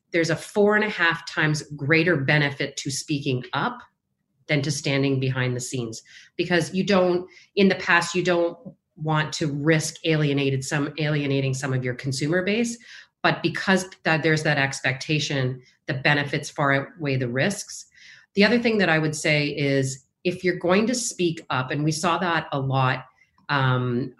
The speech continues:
I would say with the racial injustice or social injustice, it's not enough to say, "We stand beside you." What are you going to do as a brand to show those actions? So Canadians are looking for, um, whether you make a commitment as an organization to say, "We're gonna look at to dis-,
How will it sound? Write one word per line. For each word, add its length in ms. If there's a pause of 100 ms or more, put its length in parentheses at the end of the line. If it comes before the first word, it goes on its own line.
I 60
would 140
say 200
with 260
the 140
racial 400
injustice 500
or 60
social 400
injustice, 600 (200)
it's 220
not 260
enough 360
to 80
say, 560
"We 120
stand 540
beside 640
you." 300 (220)
What 200
are 40
you 180
going 180
to 80
do 180
as 120
a 60
brand 720
to 100
show 240
those 240
actions? 560
So 240 (260)
Canadians 500
are 100
looking 380
for, 580 (380)
um, 320
whether 200
you 200
make 200
a 60
commitment 440
as 140
an 80
organization 680
to 40
say, 260
"We're 140
gonna 160
look 240
at 120
to 120
dis-, 240